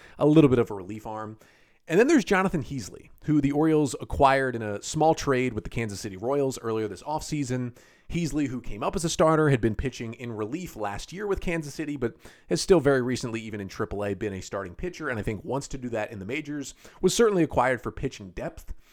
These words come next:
And I think he'll just kinda be like the right-handed version of Zimmerman this year. Now,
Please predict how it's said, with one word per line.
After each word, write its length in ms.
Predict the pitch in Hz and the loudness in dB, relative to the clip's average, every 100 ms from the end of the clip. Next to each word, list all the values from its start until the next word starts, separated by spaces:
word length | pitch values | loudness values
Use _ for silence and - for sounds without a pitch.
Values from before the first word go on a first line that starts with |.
| - - _ _ | -20 -20 _ _
And 80 | 175 | 4
I 40 | |
think 160 | 202 247 | 4 4
he'll 80 | 208 | 2
just 280 | 175 - | 2 -4
kinda 300 | - - 175 170 | -4 -2 -2 -4
be 120 | 160 | -2
like 200 | 147 139 | -2 0
the 60 | |
right-handed 520 | 107 120 131 135 120 98 | 0 0 0 -4 -6 -2
version 600 | 117 123 113 107 104 107 _ _ | 0 0 0 -2 -2 -6 _ _
of 160 | 127 117 | -6 -2
Zimmerman 440 | 127 233 131 87 | 0 2 0 -4
this 200 | 85 - | -12 -14
year. 160 | - - | -16 -10
Now, 300 | 110 117 | -4 -4